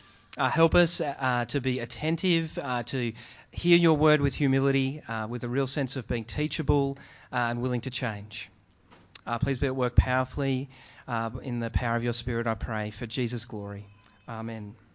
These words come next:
Uh, I don't know if any of you have heard of a woman named Martha Beck. Uh, she's, uh, maybe if you've watched Oprah,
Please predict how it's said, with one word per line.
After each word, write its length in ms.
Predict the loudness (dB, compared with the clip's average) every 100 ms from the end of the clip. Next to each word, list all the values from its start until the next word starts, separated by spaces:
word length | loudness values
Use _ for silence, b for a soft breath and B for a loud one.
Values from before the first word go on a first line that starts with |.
| _ _ _ _ _ _ _ _ _ _ _ -20 -20 B B 6
Uh, 200 | 8 12
I 60 |
don't 140 | 12 12
know 100 | 12
if 160 | 10
any 160 | 6 4
of 80 | 4
you 60 | 2
have 60 |
heard 200 | 4 4
of 340 | 6 6 4 6
a 100 | 4
woman 240 | 4 2
named 240 | 4 4 4
Martha 340 | 6 6 4
Beck. 540 | 2 4 4 0 -12 -16 B B
Uh, 300 | 6 8 8
she's, 420 | 4 4 4 4
uh, 160 | 6 6
maybe 200 | 8 6
if 100 | 6
you've 120 | 0
watched 300 | 0 0 0
Oprah, 520 | 2 2 2 2 2